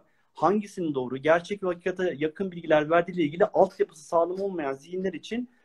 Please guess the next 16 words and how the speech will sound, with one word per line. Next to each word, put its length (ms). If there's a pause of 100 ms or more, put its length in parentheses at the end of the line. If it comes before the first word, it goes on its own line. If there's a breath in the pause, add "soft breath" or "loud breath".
sıkıntılar 640
yaşanıyor. 500 (560 soft breath)
Bu 120
yüzden 320
size 280
öncesinden 600
bahsettiğim 720
üç 180
kitap, 340 (260)
Kur'an, 420 (180)
Kainat 460
ve 60
İnsan 380
kitapları 440
var 160
ya, 180